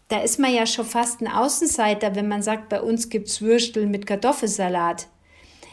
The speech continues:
Wir sind mittlerweile dazu übergegangen, dass wir zumindest sagen, „Okay, wir machen einfach ein Fondue“, weil das ist einfach schön, da sitzen wir länger miteinander zusammen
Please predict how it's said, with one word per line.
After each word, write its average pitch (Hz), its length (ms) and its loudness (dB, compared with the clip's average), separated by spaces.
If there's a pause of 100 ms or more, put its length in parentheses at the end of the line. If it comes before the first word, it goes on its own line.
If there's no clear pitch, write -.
(200)
Wir 254 220 4
sind 262 240 0
mittlerweile 220 560 0
dazu 208 300 -2
übergegangen, 220 680 0
dass 202 220 -2
wir 208 140 -2
zumindest 226 540 0
sagen, 208 560 0
„Okay, 226 320 0
wir 214 100 2
machen 208 320 0
einfach 202 340 -4
ein 214 80 -4
Fondue“, 196 600 2 (240)
weil 196 120 0
das 202 100 -2
ist 202 100 -8
einfach 190 240 -6
schön, 262 400 2
da 208 100 -2
sitzen 214 380 -4
wir 202 140 0
länger 220 360 0
miteinander 196 600 -2
zusammen 240 640 2